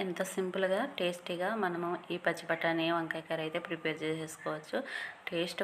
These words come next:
కూడా అంతే బాగుంటుంది. మనం వేసిన మసాలా కొంచెమైనా కూడా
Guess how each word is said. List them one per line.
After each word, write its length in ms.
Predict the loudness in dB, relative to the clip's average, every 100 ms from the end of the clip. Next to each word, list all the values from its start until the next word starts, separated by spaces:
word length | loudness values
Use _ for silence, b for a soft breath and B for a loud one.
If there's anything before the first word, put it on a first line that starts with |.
| 2
కూడా 200 | 4 4 2
అంతే 200 | 0 0 2
బాగుంటుంది. 460 | 2 2 -2 0 0 0
మనం 160 | 0 -2
వేసిన 300 | -2 -2 -2 0
మసాలా 420 | -2 -2 0 4 4 2 B B B -2
కొంచెమైనా 560 | -2 0 4 4 4 2
కూడా 200 | 2 4